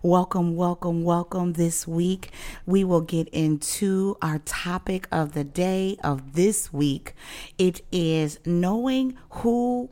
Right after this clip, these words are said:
God is and who you're speaking to. And so, as I progress, again through the topic of the day, we,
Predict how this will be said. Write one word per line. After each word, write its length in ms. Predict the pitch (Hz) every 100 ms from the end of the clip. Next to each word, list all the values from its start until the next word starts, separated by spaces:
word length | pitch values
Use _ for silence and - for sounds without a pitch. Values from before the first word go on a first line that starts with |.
| 170
God 480 | 175 180 180 180 170 -
is 560 | 170 160 139 127 139 - - - -
and 260 | 175 170 156
who 580 | 147 - 220 240 208 175
you're 220 | 165 160
speaking 600 | - - 175 165 - 135
to. 380 | 131 - 135 127 - - - -
And 240 | 175 165
so, 500 | - 196 185 170 165 - - -
as 340 | 180 202 202 -
I 200 | 175 180
progress, 800 | - 160 156 165 202 226 - - - - -
again 680 | 170 156 170 196 214 214 208
through 680 | - 185 214 226 190 185 185 - -
the 100 | 165
topic 500 | 160 - 151 - - -
of 260 | 220 247 240
the 100 | 254
day, 380 | 170 143 143 143
we, 280 | 151 147